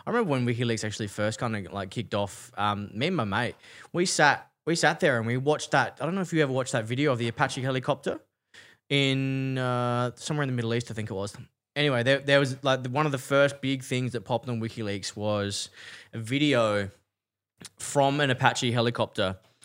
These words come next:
that was, uh, or, or, yeah, some kind of, um, you know, U A V maybe even or something like that. But anyway, uh, what it was is a video of these,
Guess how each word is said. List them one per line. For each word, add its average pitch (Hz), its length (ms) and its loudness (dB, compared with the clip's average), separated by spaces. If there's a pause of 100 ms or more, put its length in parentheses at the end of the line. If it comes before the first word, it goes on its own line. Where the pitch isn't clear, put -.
(360)
that 120 120 2
was, 117 180 -2
uh, 135 80 -6
or, 110 560 6
or, 113 540 2 (120)
yeah, 123 280 4
some 131 240 0
kind 117 240 2
of, 101 160 -2
um, 98 420 -2 (220)
you 120 100 -6
know, 101 260 -2 (920)
U 151 280 6
A 123 100 8
V 120 220 4
maybe 110 300 2
even 104 280 0
or 98 100 -2
something 101 280 -6
like 85 140 -8
that. 78 180 -4
But 92 100 -6
anyway, 92 340 -4 (600)
uh, 120 260 6
what 147 180 4
it 131 80 4
was 127 300 4
is 117 140 -4
a 120 40 0
video 127 400 4
of 113 320 0
these, 113 720 0